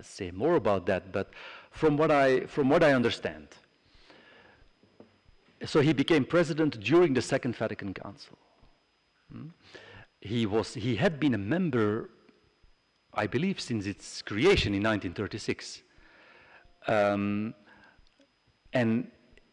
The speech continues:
in, during his presence,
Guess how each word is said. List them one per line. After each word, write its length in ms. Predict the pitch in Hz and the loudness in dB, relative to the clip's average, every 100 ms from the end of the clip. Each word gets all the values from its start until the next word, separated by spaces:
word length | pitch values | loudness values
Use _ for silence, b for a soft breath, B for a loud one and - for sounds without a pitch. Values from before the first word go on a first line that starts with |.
| _ | _
in, 640 | - 214 202 185 - - - _ _ _ 571 269 _ _ _ _ _ - _ _ _ _ _ _ - 143 | 0 2 2 0 -8 -16 -20 _ _ _ -20 -20 _ _ _ _ _ -20 _ _ _ _ _ _ -14 -4
during 280 | 107 220 196 | 4 6 6
his 120 | 143 | 2
presence, 580 | - 151 143 139 135 | 2 2 2 -2 -4